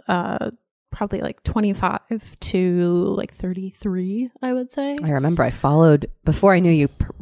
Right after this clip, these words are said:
Speaker 2: in real life, I actively followed you on the internet.
Speaker 1: Yeah.
Speaker 2: And I learned a lot about that dog. And I,
Speaker 1: Lee.
Speaker 2: yeah, and
Speaker 1: Her
Speaker 2: when he
Speaker 1: name was
Speaker 2: died,
Speaker 1: Lee.
Speaker 2: I cried reading your Tumblr post.
Speaker 1: Yeah, I wrote a, and I wrote about her in the New York Times.
Speaker 2: Ugh.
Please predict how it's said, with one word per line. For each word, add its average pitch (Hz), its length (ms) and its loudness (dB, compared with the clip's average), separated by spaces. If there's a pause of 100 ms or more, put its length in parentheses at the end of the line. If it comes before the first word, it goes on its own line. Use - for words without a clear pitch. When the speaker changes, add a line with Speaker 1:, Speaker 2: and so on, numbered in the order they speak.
Speaker 2:
in 143 160 0
real 208 200 6
life, 135 440 0
I 156 80 -6
actively 151 500 -2
followed 151 380 2
you 131 80 0
on 131 100 0
the 123 280 -4
internet. 127 580 -2
Speaker 1:
Yeah. 208 420 2
Speaker 2:
And 147 100 6
I 147 60 6
learned 160 240 6
a 151 60 4
lot 165 160 0
about 196 220 -2
that 127 180 -6
dog. 120 300 -4
And 214 100 6
I, 214 100 8
Speaker 1:
Lee. 196 220 2
Speaker 2:
yeah, 214 240 6
and 160 80 6
Speaker 1:
Her - 20 4
Speaker 2:
when 156 80 6
he 156 60 4
Speaker 1:
name - 60 4
was 202 100 0
Speaker 2:
died, 180 400 6
Speaker 1:
Lee. 135 60 2
Speaker 2:
I 139 220 2 (300)
cried 196 380 2
reading 165 200 2
your 196 120 6
Tumblr 311 340 6
post. 156 400 4
Speaker 1:
Yeah, 240 340 6
I 226 120 4
wrote 226 200 4
a, 208 240 4
and 208 280 0
I 208 100 2
wrote 202 240 4
about 196 240 4
her 185 240 2
in 185 360 -2
the 185 100 -6
New 190 80 -2
York 190 160 -6
Times. 254 920 2
Speaker 2:
Ugh. 175 60 -2